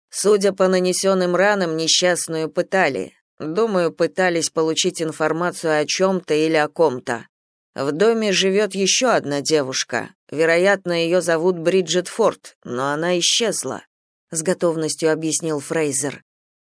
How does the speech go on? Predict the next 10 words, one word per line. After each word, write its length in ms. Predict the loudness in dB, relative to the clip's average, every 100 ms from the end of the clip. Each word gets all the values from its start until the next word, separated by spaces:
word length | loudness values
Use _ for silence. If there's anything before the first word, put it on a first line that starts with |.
| _ _ _
«Известно, 520 | -2 2 2 0 -2 0
как 200 | 0 0
она 200 | 0 0
выглядит?» 680 | 0 2 0 0 -4 -6 _ _
спросила 580 | -6 0 2 4 2 4
Имаджин, 600 | 2 2 0 0 0 0
по-прежнему 560 | -2 -2 -2 -2 -2 -2
не 140 | -2
отводя 420 | -2 0 2 0
глаз 400 | 2 0 0 -2